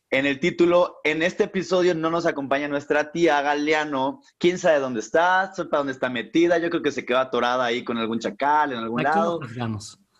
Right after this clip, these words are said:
Speaker 1: Aquí no juzgamos, no, ni preguntamos.
Speaker 2: Mejor ni preguntamos.
Speaker 1: <laughs> Solo, solo nos mandan un WhatsApp, "No voy a llegar". "Ah, ok, bueno. Eh, besito".
Speaker 2: Bendición, papito.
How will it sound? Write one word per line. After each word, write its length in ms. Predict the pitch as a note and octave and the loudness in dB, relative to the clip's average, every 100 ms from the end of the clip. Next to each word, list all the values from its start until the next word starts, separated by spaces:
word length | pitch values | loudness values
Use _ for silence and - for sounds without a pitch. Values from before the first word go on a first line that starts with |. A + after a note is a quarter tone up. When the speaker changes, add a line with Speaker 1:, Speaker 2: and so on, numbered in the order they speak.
| _ | _
Speaker 1:
Aquí 200 | D3 - | -6 -2
no 100 | G3 | -4
juzgamos, 480 | - G#2+ F2 E2 G#2 | -2 -4 -4 -6 -2
no, 120 | D3+ - | -2 2
ni 200 | G3 G3+ | 2 2
preguntamos. 1000 | G3 F3 E3 D#3+ - D3 C#3 A2+ - - | 2 0 -2 -6 -2 -2 -2 -10 -12 -4
Speaker 2:
Mejor 220 | G3+ A3 | 0 2
ni 120 | A#3 | 2
preguntamos. 680 | G#3+ F#3+ E3 D3+ D3 C3 - | 0 0 0 -2 -2 -2 0
Speaker 1:
<laughs> 40 | A#3+ | 2
Solo, 160 | A#3+ A#3+ - G3+ - - | 2 -2 -8 -10 -10 -2
solo 200 | F#3+ G#3 | 0 2
nos 180 | F3 D#3 | -2 -2
mandan 260 | E3 F3+ | 0 0
un 60 | E3+ | 2
WhatsApp, 460 | D#3 D3+ F#3+ F#3+ F#3 | 2 2 2 0 2
"No 140 | G3 | 2
voy 140 | A3 A3+ | 4 4
a 60 | |
llegar". 320 | G3 F#3 E3+ - | 2 2 0 0
"Ah, 240 | G4+ A4+ | 0 0
ok, 100 | - F#3 F#3+ | 0 -2 -2
bueno. 440 | F3+ A#3+ A#3 A#3 C#4 - _ _ - | -2 0 -2 -6 -12 -16 _ _ 0
Eh, 200 | E3+ F3 D3 | 2 2 0
besito". 300 | F3+ - E3+ | 2 2 2
Speaker 2:
Bendición, 340 | D#3+ E3+ E3+ | 0 0 0
papito. 380 | D#3 E3+ F3+ | 0 0 0